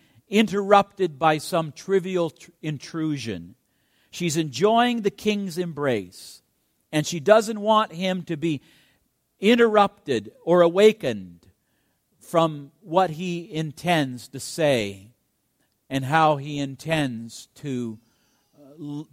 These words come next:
pour out his love upon her. And so she asked the daughters of Jerusalem to swear an oath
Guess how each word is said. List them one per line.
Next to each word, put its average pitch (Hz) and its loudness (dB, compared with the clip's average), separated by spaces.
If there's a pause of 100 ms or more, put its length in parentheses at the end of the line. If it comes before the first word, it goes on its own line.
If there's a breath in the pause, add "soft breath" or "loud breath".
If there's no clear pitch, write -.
pour 156 2
out 135 4
his 131 -8
love 131 0
upon 123 -4
her. 104 -12 (480)
And 143 -4
so 170 0
she 170 -4
asked 220 2
the 202 -4
daughters 202 4
of 160 -18
Jerusalem 147 -8
to 135 -12
swear 247 2
an 254 0
oath 120 -2